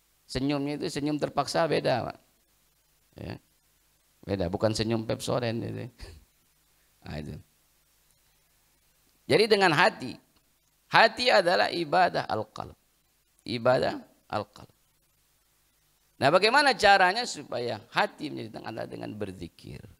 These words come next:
Karena apa? Zikir ternyata imadul qalb. Kalau sholat,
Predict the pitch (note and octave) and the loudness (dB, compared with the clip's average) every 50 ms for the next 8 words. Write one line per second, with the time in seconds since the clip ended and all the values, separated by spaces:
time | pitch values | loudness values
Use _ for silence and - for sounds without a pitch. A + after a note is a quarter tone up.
0 | _ _ _ _ _ - C#3 D#3+ F#3+ A3 B3 C4 B3+ G#3 G#3+ G3+ - - _ _ | _ _ _ _ _ 4 6 6 6 6 4 4 4 2 0 0 -2 -6 _ _
1 | _ _ _ _ _ _ _ - - F#2+ B2 D3+ D3 - - - C#3+ D3 C3+ C3+ | _ _ _ _ _ _ _ -16 -8 -4 -4 -4 -4 -6 -8 -4 -4 -2 -2 -4
2 | C3 C3+ - G#2+ G#2 G2+ G2 G#2 A2 G#2+ - - G2+ G2 F2+ - - F#2 A2 G#2 | -6 -8 -8 -8 -8 -6 -4 -4 -6 -6 -6 -8 -8 -8 -8 -10 -10 -8 -8 -4
3 | G2+ G#2+ B2 D3 D#3+ E3 D#3 D#3 D3+ C#3+ C#3 C3 B2+ A#2+ A2+ A2+ A#2 A2+ G#2 _ | -2 -2 -2 -2 -2 -4 -6 -8 -8 -8 -8 -8 -8 -8 -8 -6 -6 -6 -8 _
4 | - - E2 E2 - - _ _ _ _ _ _ _ _ _ _ _ _ _ _ | -16 -16 -16 -16 -16 -20 _ _ _ _ _ _ _ _ _ _ _ _ _ _
5 | _ _ _ _ _ _ _ _ _ _ _ _ _ _ _ _ _ _ _ _ | _ _ _ _ _ _ _ _ _ _ _ _ _ _ _ _ _ _ _ _
6 | _ _ _ _ _ _ _ _ _ _ _ _ _ _ _ _ _ _ _ _ | _ _ _ _ _ _ _ _ _ _ _ _ _ _ _ _ _ _ _ _
7 | _ _ _ _ _ _ - - A#2 C3+ D3 C#3 - D#3+ E3 G3+ - | _ _ _ _ _ _ 0 2 2 2 2 2 2 2 2 2 0